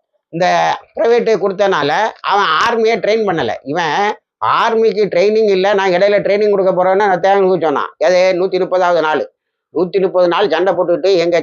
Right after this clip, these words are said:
ச-, படை வீரர்களுக்கு ப-, பயிற்சி இல்லைன்னு சொல்லானா எவ்வளவு பெரிய பைத்தியக்காரனா இருப்பான்னு பாத்துக்கிடுங்க.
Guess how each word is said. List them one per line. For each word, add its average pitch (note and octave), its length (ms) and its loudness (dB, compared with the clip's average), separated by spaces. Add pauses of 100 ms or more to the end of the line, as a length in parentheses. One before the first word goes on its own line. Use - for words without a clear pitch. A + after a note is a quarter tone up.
ச-, C#3+ 360 0
படை E3 220 0
வீரர்களுக்கு F3 600 0
ப-, D3 260 0
பயிற்சி F3 320 0
இல்லைன்னு E3 300 0
சொல்லானா D3 460 0
எவ்வளவு F3 280 2
பெரிய F3+ 260 0 (100)
பைத்தியக்காரனா F3 600 0
இருப்பான்னு C#3+ 300 -2
பாத்துக்கிடுங்க. G#2+ 400 -4